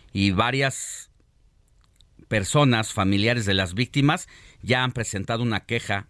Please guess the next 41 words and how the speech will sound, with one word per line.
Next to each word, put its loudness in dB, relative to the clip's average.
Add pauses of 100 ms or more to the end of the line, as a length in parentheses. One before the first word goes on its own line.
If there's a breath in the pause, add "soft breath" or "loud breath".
ante 0
la -2
Comisión 0
Estatal 0
de 0
los 0
Derechos -2
Humanos 0 (680 soft breath)
porque 0
quieren 2
que -4
se -2
aclare 0
el -2
proceso -2
y -4
que -6
se 0
les 0
entregue 0
cuanto 0
antes -2
a -2
sus -6
seres 0
queridos, 0 (180 loud breath)
ya 2
en 0
la 0
forma -2
que -4
sea, 0 (200)
como 2
estén, 0 (1000)
pero 2
saber 0
que -2
son 2
ellos 0
para 0
darles -2